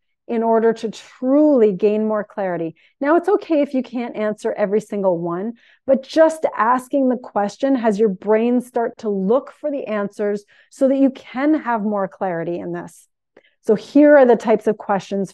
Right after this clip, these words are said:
for what I had described as the definition of success in career and mission. I would ask, "What type of achievers?" You know, 'cause I could, I could, these could be achievers in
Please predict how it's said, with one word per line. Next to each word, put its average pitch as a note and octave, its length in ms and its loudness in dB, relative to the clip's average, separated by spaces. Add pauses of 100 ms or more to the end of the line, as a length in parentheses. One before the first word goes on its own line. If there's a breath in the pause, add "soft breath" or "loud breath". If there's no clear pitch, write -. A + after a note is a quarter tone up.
for F#3+ 420 2 (320 soft breath)
what G3 280 -2
I G#3 240 4
had G#3 180 -2
described F3+ 760 -6 (480)
as F#3+ 380 0
the F#3+ 80 -6
definition G3 580 -6
of G3 120 -8
success - 640 -6 (200)
in F#3 280 0
career F3 600 -2
and G3 140 -4
mission. - 420 -8 (1000 soft breath)
I G3+ 160 0
would G#3+ 100 8
ask, G3 380 2
"What A3+ 260 -2
type F#4+ 300 -2
of A3+ 140 2
achievers?" - 760 -6 (460)
You F#3+ 100 -8
know, F3 140 0
'cause A3 160 0
I A3 120 2
could, B3 120 -4
I A3+ 200 0
could, G#3+ 120 -2
these C4 180 -4
could C#4 140 -2
be B3 120 0
achievers A#3 600 -2
in G#3+ 520 -6